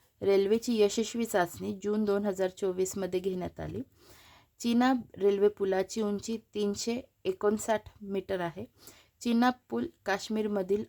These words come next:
अखनूर भागात आहे. ठीक आहे, पुढे बघा. खालीलपैकी बरोबर विधानं ओळखायची आहे. बरोबर,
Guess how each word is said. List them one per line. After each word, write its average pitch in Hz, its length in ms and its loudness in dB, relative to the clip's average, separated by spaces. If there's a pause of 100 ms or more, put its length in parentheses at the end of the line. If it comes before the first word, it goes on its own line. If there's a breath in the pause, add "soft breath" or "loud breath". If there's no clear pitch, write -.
(120)
अखनूर 226 380 0
भागात 175 400 -6
आहे. 147 280 -8
ठीक 208 200 -8
आहे, 277 100 -6 (1160 soft breath)
पुढे 202 200 2
बघा. 190 320 0 (2000 loud breath)
खालीलपैकी 214 720 2 (320)
बरोबर 208 440 6
विधानं 202 420 4 (180)
ओळखायची 180 520 -2
आहे. 202 120 0
बरोबर, 190 480 0